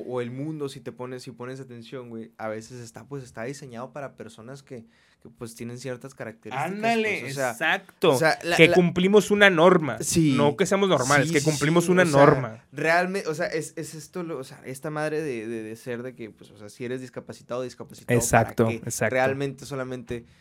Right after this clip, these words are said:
Speaker 1: no eres discapacitado, o sea, realmente eres capaz de muchas cosas.
Speaker 2: Exacto.
Speaker 1: Entonces, como que la vida está, pero, pues, o sea, supongo que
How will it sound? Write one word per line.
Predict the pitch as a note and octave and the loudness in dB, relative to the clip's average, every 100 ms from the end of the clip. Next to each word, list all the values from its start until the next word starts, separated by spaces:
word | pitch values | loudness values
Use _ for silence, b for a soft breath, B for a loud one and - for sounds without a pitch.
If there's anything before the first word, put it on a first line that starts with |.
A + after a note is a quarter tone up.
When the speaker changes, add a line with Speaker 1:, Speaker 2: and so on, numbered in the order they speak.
| b | b
Speaker 1:
no | A#2+ B2 A#2+ | -18 -14 -12
eres | A#2+ | -14
discapacitado, | A#2 A#2 A2+ A2 - G3 | -16 -20 -18 -16 -6 -4
o | C#3 | -4
sea, | C3 | -4
realmente | A#2 B2 C3+ C3 | -4 -4 -6 -8
eres | C3 B2 | -8 -8
capaz | B2+ - B2 | -12 -8 -8
de | A#2+ | -8
muchas | A#2+ A#2 - | -16 -18 -16
cosas. | C#3+ C#3 - - - | -14 -16 -12 -8 -2
Speaker 2:
Exacto. | B2+ A#2+ A2+ C3+ | 0 0 -2 -6
Speaker 1:
Entonces, | B2+ B2+ - b b | -8 -12 -14 b b
como | C#3 C#3 | -4 -4
que | C#3+ C3+ | -2 -2
la | B2 A#2+ | 0 -2
vida | B2 C#3 | 0 -2
está, | C#3 C3 - | -2 -6 -2
pero, | D#3 D3 | -2 -2
pues, | D3 C3+ | -2 -4
o | C3+ | -4
sea, | C#3 B2 | 0 0
supongo | A2 - - B2+ | -2 -10 -6 -6
que | A#2+ | -6